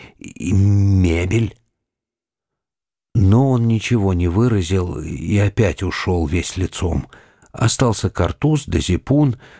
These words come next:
да босоногие, хлюпающие по грязи. Строить, брат,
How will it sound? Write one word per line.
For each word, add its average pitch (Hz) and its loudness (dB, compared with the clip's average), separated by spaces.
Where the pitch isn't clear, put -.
да 95 2
босоногие, 117 2
хлюпающие 113 0
по 110 -2
грязи. 101 0
Строить, 120 0
брат, - -6